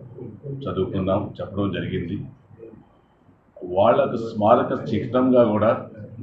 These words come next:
మన ఆంధ్ర రాష్ట్రంలో వాళ్ళ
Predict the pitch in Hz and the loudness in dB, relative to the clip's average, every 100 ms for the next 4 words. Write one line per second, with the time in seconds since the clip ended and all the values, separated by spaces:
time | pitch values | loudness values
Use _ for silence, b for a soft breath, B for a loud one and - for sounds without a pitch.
0 | - - - - - - - - - 104 | -12 -12 -14 -16 -16 -20 -20 -16 -4 2
1 | 120 104 117 123 107 104 101 107 98 101 | 4 4 4 4 4 4 2 -2 0 0
2 | 117 - - - - - _ _ _ _ | -4 -8 -20 -20 -20 -20 _ _ _ _
3 | _ _ - _ _ _ _ _ _ _ | _ _ -20 _ _ _ _ _ _ _
4 | - _ _ - 95 120 117 - | -20 _ _ -6 4 6 6 4